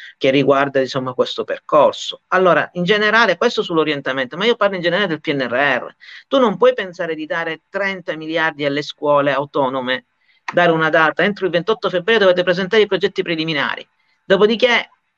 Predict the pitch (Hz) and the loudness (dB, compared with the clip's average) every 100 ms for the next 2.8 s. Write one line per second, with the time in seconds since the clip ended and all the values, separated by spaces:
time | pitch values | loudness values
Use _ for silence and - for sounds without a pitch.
0 | _ _ 175 170 185 196 190 226 208 160 | _ _ -6 2 2 2 0 2 2 2
1 | 170 180 185 208 196 240 247 _ 247 240 | -4 -4 -4 -4 0 0 0 _ -8 -8
2 | - _ _ - 226 226 170 139 | -10 _ _ -4 2 4 4 0